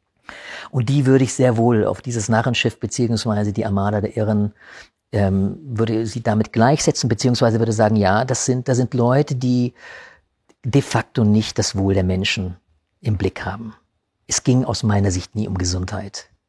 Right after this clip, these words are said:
Für keine Sekunde ging es um Gesundheit, zumindest nicht den Verursachern.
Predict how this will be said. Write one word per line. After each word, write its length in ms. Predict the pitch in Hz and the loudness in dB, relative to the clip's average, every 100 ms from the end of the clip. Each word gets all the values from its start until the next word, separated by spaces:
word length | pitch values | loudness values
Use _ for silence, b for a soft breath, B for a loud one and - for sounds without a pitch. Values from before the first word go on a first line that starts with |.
| _ _ - | _ _ -8
Für 100 | 110 | -4
keine 280 | 107 104 | -2 -2
Sekunde 400 | 90 95 - 95 | -2 -6 -4 -4
ging 300 | 90 90 90 - | -4 -8 -12 -12
es 120 | - | -8
um 80 | 98 | -4
Gesundheit, 340 | 95 92 - | -2 -4 -6
zumindest 480 | - 107 117 165 - | -2 0 2 0 -2
nicht 180 | 151 - | -8 -6
den 120 | 127 | -6
Verursachern. 580 | 117 117 107 95 95 | -2 -2 -2 -4 -10